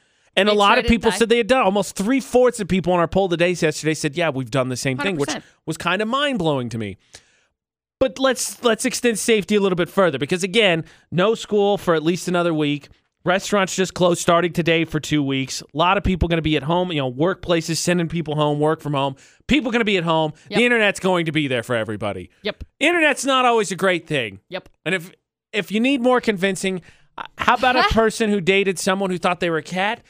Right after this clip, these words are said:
Speaker 2: What?
Speaker 1: And someone whose dad ran a cult that captured a city.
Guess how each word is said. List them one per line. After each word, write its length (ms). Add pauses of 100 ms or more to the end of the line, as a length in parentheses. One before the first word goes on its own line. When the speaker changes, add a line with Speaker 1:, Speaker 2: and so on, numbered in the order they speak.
Speaker 2:
What? 200
Speaker 1:
And 80
someone 320
whose 180
dad 320
ran 180
a 60
cult 280
that 120
captured 460
a 40
city. 380